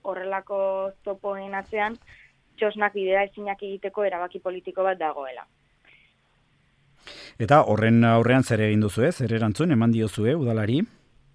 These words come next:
Speaker 1: Honen aurrean,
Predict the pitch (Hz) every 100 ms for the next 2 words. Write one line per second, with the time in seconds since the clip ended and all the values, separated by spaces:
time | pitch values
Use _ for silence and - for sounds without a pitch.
0 | _ _ _ _ _ _ _ _ _ _
1 | _ _ _ _ _ - 208 214 220 233
2 | 233 247 226